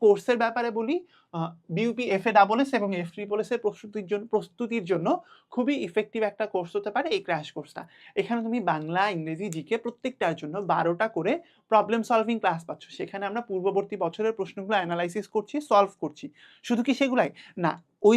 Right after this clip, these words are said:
জায়গা থেকে আর কি কি টাইপের প্রশ্ন আসতে পারে, ওই টাইপের আরও কি কি প্রশ্ন আসতে পারে, সেগুলোও কিন্তু আমরা সেই ক্লাসগুলোতে বলে দিচ্ছি।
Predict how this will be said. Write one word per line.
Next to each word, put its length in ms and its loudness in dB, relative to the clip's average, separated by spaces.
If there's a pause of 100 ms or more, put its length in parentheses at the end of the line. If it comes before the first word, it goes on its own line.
(100)
জায়গা 300 4
থেকে 160 -8 (200)
আর 180 4
কি 140 -2
কি 80 -2 (120)
টাইপের 400 4
প্রশ্ন 220 2 (120)
আসতে 220 -4
পারে, 140 0 (140)
ওই 80 10 (100)
টাইপের 300 4 (160)
আরও 200 8
কি 120 -2
কি 140 0
প্রশ্ন 200 -2 (100)
আসতে 200 -10
পারে, 120 2 (440)
সেগুলোও 420 2
কিন্তু 220 0
আমরা 180 -4
সেই 160 -2
ক্লাসগুলোতে 540 -4 (460)
বলে 260 10
দিচ্ছি। 260 -8